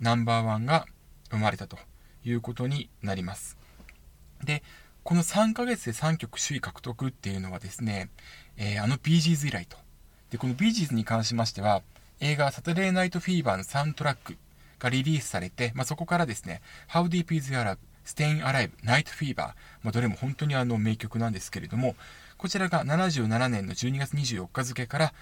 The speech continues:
七十八年三月十八日付まで、えー、一位を送り込んでいて、まあ、この二、二ヶ月三週間以来となる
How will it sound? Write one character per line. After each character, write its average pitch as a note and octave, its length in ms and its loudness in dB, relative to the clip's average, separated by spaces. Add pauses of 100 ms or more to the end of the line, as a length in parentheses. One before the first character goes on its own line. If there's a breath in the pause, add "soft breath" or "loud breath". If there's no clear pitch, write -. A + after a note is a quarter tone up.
(120)
七 D3 200 2
十 B2+ 120 -2
八 G#2+ 180 -4
年 G#2 120 -2
三 E3+ 180 0
月 B2+ 220 -2
十 D#3 100 0
八 F#3 200 -2
日 F#3 80 0
付 E3+ 220 -4
ま D#3+ 100 2
で、 - 140 -8 (600 soft breath)
え A#2 160 2
ー、 G2+ 40 0
一 G#2+ 320 0
位 A2 60 0
を - 140 -6 (480 soft breath)
送 B2 240 -2
り B2 80 0
込 B2+ 160 0
ん A#2 80 4
で F#2+ 200 -4 (200)
い A2+ 80 -6
て、 C#3 220 -4
ま C3 120 -2
あ、 - 20 0
こ A#2+ 60 0
の A#2 80 4
二、 C3 160 0 (120)
二 B2+ 100 -2
ヶ F3+ 100 4
月 E3 160 2
三 E3 320 2
週 F#3+ 240 0
間 G2+ 200 0 (100)
以 G#3 100 0
来 F#3 180 2
と F#3+ 120 -4
な G3+ 80 0
る G#3+ 160 0